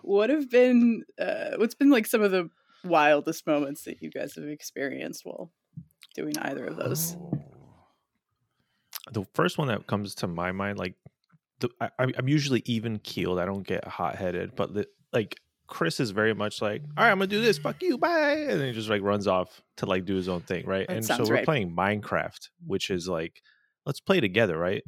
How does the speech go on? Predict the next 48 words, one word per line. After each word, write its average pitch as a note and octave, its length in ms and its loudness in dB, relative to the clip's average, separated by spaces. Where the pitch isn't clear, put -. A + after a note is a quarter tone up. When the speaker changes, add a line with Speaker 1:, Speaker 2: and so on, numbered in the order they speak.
Speaker 2:
And, F#2+ 260 -4
like, G#2+ 220 -4
we A2 80 -2
have B2+ 140 -2
to A2 140 0
explore - 520 -2
together F2+ 400 -4
and F2 100 -8
do G2+ 160 -6
things F2+ 360 -8
together. F2 540 -4
That's - 160 -4
the A2+ 80 0
whole G#2 300 0
bit A2 320 0
and G#2 140 -8
the F#2+ 80 -4
centric, - 580 -2
like, G2 320 -6
theme A2+ 340 -2
of G2+ 120 -2
the G2+ 80 -2
show, - 380 0
<laughs> - 40 -20
co-op, - 580 0
right? F#2+ 240 -4
And A#2 280 0
I'm D3 140 4
in E3 80 2
the C#3 120 4
house A2+ 320 4
doing, G2+ 480 -2
like, G2+ 120 -6
like, F#2 160 -8
creating G#2 420 2
something, F#2+ 400 -6
I G2 80 0
don't F2+ 100 -4
know, E2+ 100 -4
a E2+ 60 -6
sword F2 380 -2
or F2 80 0
whatever E2+ 340 -4
we E2+ 120 -6
need, E2+ 240 -6
and G#2 280 4
then G#2+ 360 -2
I, A#2 140 4